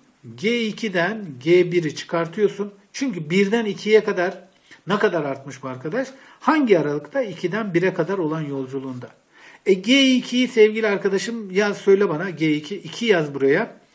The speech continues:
Eksi iki değil mi? Eksi iki artı sekiz bölü iki çarpı iki. Eksi, şimdi bir yaz. Eksi bir artı sekiz bölü iki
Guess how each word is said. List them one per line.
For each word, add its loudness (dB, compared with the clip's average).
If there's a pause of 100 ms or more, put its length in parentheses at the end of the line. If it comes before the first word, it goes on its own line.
(440)
Eksi 4
iki 0
değil 4
mi? -6 (300)
Eksi -4
iki -8
artı -6
sekiz -6 (120)
bölü -8
iki -10 (200)
çarpı -6
iki. 0 (640)
Eksi, 6 (400)
şimdi 0
bir 0
yaz. 0 (460)
Eksi -6
bir -4
artı -6
sekiz -2 (280)
bölü 0
iki -4